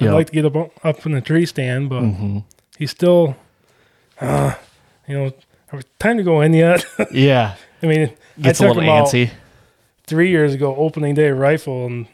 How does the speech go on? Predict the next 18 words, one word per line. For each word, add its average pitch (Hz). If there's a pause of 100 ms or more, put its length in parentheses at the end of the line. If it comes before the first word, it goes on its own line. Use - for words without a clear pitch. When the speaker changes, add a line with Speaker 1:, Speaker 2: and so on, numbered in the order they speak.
(400)
Speaker 1:
I -
think 135
it 131
was - (160)
six. - (1000)
I 156
was 156
back 139
to 143
the 127
house 147
by 123
nine. 131 (640)
Speaker 2:
Oh, 113
really? 104
Speaker 1:
Opening 160
day 160
rifle, 151